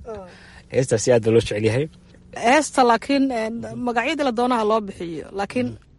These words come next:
Speaker 1: adiga magacyada u bixisay, ujeeddadaas maxay ahayd?
Speaker 2: Een, ujeeddada koley heestaas waxaan qaaday markii aan Maraykan imid, weliba muddo yaro kooban aan joogay. Deetana, een, ujeedkaan u qaaday waxay ahayd uun noloshaydan iyo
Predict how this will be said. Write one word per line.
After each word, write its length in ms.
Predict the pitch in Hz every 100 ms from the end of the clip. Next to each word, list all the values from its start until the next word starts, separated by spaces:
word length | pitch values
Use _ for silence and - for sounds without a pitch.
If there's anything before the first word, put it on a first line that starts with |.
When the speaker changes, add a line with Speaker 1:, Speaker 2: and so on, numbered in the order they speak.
| -
Speaker 1:
adiga 300 | 254 320 302
magacyada 360 | 269 247 277
u 40 | 269
bixisay, 460 | 240 214 - 240 240 240
ujeeddadaas 420 | 240 247 233 254 220
maxay 220 | 214 214
ahayd? 200 | 175 101 - - - - - -
Speaker 2:
Een, 460 | 123 120 113 104 101 -
ujeeddada 380 | 117 131 160 165
koley 500 | - 151 147 143 - _ _ _ -
heestaas 480 | - 131 143 120 104
waxaan 240 | 131 117
qaaday 240 | 95 98 104
markii 240 | 117 -
aan 100 | 95
Maraykan 340 | 98 113 - 95
imid, 300 | 113 139 - _ _ _
weliba 240 | - 110 120
muddo 240 | 107 104
yaro 140 | 113 101
kooban 320 | - 98 101
aan 120 | 92
joogay. 320 | - 98 101 - _ _ _ _ - - - - -
Deetana, 560 | 107 101 123 127 123 - - - -
een, 340 | - 104 98 92
ujeedkaan 440 | 104 135 - 107
u 40 | 110
qaaday 300 | - 92 98
waxay 220 | 104 92
ahayd 260 | 92 95 98
uun 300 | 98 95 - - -
noloshaydan 640 | 104 120 - 98 98 98
iyo 420 | - 95 95 -